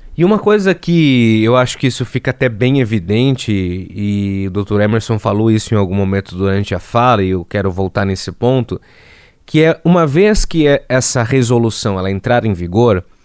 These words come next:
ela vai dar margem para uma fragilidade que é a questão das fraudes. É realmente,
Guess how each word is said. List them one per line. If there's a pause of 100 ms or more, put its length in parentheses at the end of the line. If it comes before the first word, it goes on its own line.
(200)
ela
vai
dar
margem
para
uma
fragilidade
que
é
a
questão (100)
das
fraudes.
É
realmente,